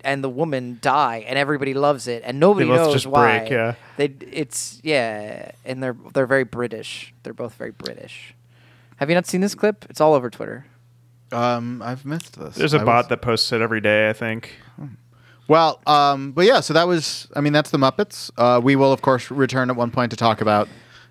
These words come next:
Speaker 3: the failed follow-up. Uh, well, I mean, some of the shows weren't failed. There was, there was, uh, 'cause that's the thing is, uh, what was the other show? Uh, fucking
Speaker 2: Fraggle Rock?
Speaker 3: No, no, no, no, no. Um,
Speaker 2: Muppet Babies?
Speaker 3: uh,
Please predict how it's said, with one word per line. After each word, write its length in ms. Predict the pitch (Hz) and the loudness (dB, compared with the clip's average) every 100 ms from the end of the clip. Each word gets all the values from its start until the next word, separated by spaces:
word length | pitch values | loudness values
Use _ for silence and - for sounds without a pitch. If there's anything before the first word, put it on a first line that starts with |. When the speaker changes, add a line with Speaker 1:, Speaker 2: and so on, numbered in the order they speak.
| - | -2
Speaker 3:
the 140 | 113 | 0
failed 460 | - 127 117 113 110 _ - | 4 4 4 2 -2 _ -8
follow-up. 560 | - 117 117 120 - - - | 0 4 4 2 0 -12 0
Uh, 460 | 117 110 107 104 - | 2 2 2 -2 -4
well, 240 | 147 156 139 | 0 2 2
I 40 | |
mean, 200 | 156 156 | -2 -6
some 180 | - 160 | -4 -4
of 60 | 113 | -2
the 40 | |
shows 240 | - 98 | -4 -4
weren't 160 | 95 90 | -6 -10
failed. 320 | 92 82 - - | -10 -10 -10 -6
There 160 | 101 | -4
was, 340 | 95 95 - - _ _ _ _ - _ _ - | -4 -6 -10 -18 _ _ _ _ -20 _ _ -8
there 180 | 117 110 | -2 0
was, 320 | 107 101 - | 0 -4 -6
uh, 500 | 87 107 98 92 90 - | 0 2 2 0 -2 -2
'cause 100 | 135 | 0
that's 200 | 180 - | 0 -2
the 100 | 135 | -4
thing 240 | 143 123 | -2 -2
is, 180 | 110 92 | -4 -4
uh, 260 | 110 101 101 | -2 -2 -2
what 120 | 131 | -4
was 100 | 131 | -6
the 100 | 107 | -8
other 160 | 95 90 | -8 -10
show? 340 | - 82 - - _ - | -12 -14 -14 -20 _ -20
Uh, 40 | 120 117 - - | -20 -20 -20 -20
fucking 380 | - - 53 - _ _ _ _ _ - | -18 -18 -20 -20 _ _ _ _ _ -6
Speaker 2:
Fraggle 320 | 110 107 107 | -2 0 0
Rock? 280 | 113 160 - _ _ - | 0 -2 -6 _ _ 2
Speaker 3:
No, 180 | 165 170 | 4 4
no, 100 | 160 | 4
no, 160 | 135 | 4
no, 100 | 123 | 2
no. 240 | 110 98 87 | 0 -2 -2
Um, 540 | 117 117 107 101 92 95 _ _ _ _ _ _ - | -2 0 0 -4 -10 -14 _ _ _ _ _ _ -6
Speaker 2:
Muppet 240 | 117 120 110 | -6 -4 -2
Babies? 580 | 120 143 156 151 - - - - - - _ _ _ _ _ - | -2 0 -4 -6 -12 -16 -20 -20 -20 -20 _ _ _ _ _ -8
Speaker 3:
uh, 500 | 123 120 113 113 110 | -2 0 0 0 -2